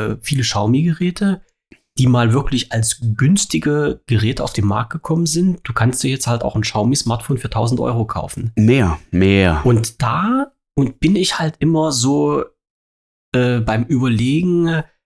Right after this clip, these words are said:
Speaker 1: schlägt da wirklich jetzt jemand zu oder geht man dann nicht dann wirklich in die Richtung, äh, Apple, also mit iPhone oder mit einem Google Pixel?
Speaker 2: Ja.
Speaker 1: Aber es scheint sich wirklich Leute die Kisten zu kaufen.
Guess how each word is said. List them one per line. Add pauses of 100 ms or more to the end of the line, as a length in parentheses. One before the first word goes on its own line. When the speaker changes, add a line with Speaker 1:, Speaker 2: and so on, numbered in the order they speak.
(1040)
Speaker 1:
schlägt
da
wirklich
jetzt
jemand
zu
oder
geht
man
dann
nicht
dann
wirklich
in
die
Richtung, (140)
äh,
Apple, (240)
also
mit
iPhone
oder
mit
einem
Google
Pixel? (300)
Speaker 2:
Ja. (280)
Speaker 1:
Aber
es
scheint
sich
wirklich
Leute
die
Kisten
zu
kaufen.